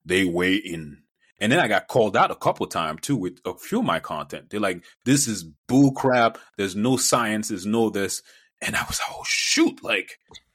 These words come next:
okay. Like, and then, you know, whenever you get these people, you, you try to, don't, don't try to, like, be defensive. Just be open-minded and see, "Hey, what are you seeing that I'm not seeing?"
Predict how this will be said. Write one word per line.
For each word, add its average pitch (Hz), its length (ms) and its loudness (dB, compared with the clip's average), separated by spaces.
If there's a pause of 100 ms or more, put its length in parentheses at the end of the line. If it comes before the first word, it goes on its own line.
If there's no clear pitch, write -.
(140)
okay. 285 540 2
Like, 139 340 -2
and 147 140 2
then, 156 280 0 (320)
you 139 140 4
know, 165 80 4
whenever 185 300 4
you 180 80 -4
get 175 200 4
these 143 140 -2
people, 143 340 -2
you, 110 200 -4
you 127 160 -4
try 160 240 4
to, 120 180 2
don't, 139 380 -4
don't 131 160 -4
try 160 200 2
to, 147 80 0
like, 101 320 -4 (720)
be 120 160 0
defensive. 98 720 -4
Just 139 340 -4 (300)
be 120 120 2
open-minded 131 560 0
and 101 120 -8
see, 143 140 -2
"Hey, 123 120 4
what 113 240 2
are 147 40 -2
you 156 100 -4
seeing 151 240 -6
that 135 120 -2
I'm 131 140 -4
not 208 220 -4
seeing?" - 260 -12